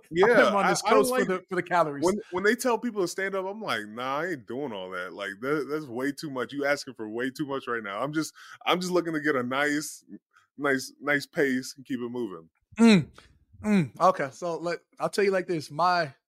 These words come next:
Speaker 2: sophomore year, I learned to be wary of, of, you know, off season. I looked up
Speaker 1: Yeah.
Speaker 2: and I was plus thirty of my playing weight.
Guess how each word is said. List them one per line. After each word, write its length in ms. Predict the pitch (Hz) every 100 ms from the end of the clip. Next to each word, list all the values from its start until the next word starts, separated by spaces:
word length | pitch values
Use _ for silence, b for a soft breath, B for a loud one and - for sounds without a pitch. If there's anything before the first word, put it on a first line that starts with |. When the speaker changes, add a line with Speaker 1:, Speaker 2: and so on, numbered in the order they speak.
| _ _ _
Speaker 2:
sophomore 520 | - 180 202 208 165
year, 200 | 151 151
I 100 | 151
learned 300 | 156 160 170
to 60 | 160
be 120 | 160
wary 500 | 147 160 160 143 123 117
of, 380 | 143 139 113 - _ -
of, 280 | 143 139 123 -
you 120 | 151
know, 240 | 123 113 _ _ _ 151
off 220 | 143 -
season. 320 | 143 131 - - b b -
I 100 | 170
looked 200 | 175 175
up 80 | 175
Speaker 1:
Yeah. 60 |
Speaker 2:
and 80 | 160
I 60 | 147
was 100 | 143
plus 340 | - 170 147
thirty 440 | - 156 147 127 117
of 140 | 135
my 140 | 135 131
playing 340 | 139 131 117
weight. 160 | 95